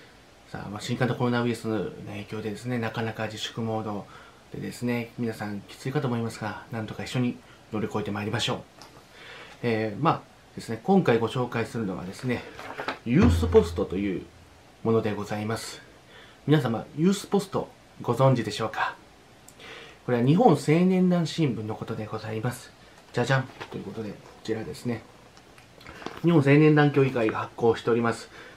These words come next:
えー、現-、まあ、全国各地の青年団、地域青年、やもしですね、の活動紹介や、またこの青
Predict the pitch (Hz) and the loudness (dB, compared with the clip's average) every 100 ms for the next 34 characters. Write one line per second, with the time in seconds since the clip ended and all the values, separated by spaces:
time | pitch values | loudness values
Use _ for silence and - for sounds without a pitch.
0 | - 120 113 107 98 139 214 208 - 156 | -6 0 2 2 0 6 8 8 4 2
1 | 123 165 170 160 160 151 123 110 90 - | 4 4 4 4 2 2 2 0 0 -10
2 | - - - - - - - - 139 139 | -20 -20 -20 -20 -20 -20 -8 6 8 8
3 | 117 110 - 160 160 160 151 123 - - | 6 0 4 4 4 2 4 2 -2 -10
4 | - - - - 123 147 - - 135 139 | -20 -20 -20 -4 2 2 0 -10 -10 -4
5 | 135 123 139 139 143 131 131 139 147 139 | -4 -2 0 2 2 0 -2 6 8 8
6 | 147 131 110 113 147 135 - - - 123 | 4 2 -2 2 2 2 -12 -20 -4 0
7 | 120 113 107 | 0 0 -2